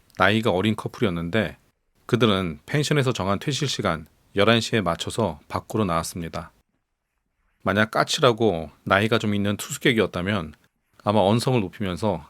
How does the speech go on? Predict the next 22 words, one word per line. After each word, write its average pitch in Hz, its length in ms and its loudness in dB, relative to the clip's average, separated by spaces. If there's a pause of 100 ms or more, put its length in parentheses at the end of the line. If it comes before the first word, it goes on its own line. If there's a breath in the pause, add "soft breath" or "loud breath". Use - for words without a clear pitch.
(120)
안 98 200 0
좋은 123 200 4
상황이 110 260 0
만들어질 98 460 -2
수도 - 200 -10
있을 110 180 -8
것 107 100 -4
같았습니다. 85 680 -10 (1080)
당시 107 260 -2
저는 95 440 -2 (380)
저에게 98 680 0
좋은 113 280 0
펜션 165 400 -2
컨셉에 160 420 -2
대한 113 220 0
조언을 107 300 0
듣기 - 200 -12
전에 87 440 -4 (380)
손님들을 156 480 4
상대하는 135 460 2
접객 110 340 -2
방법을 90 640 -2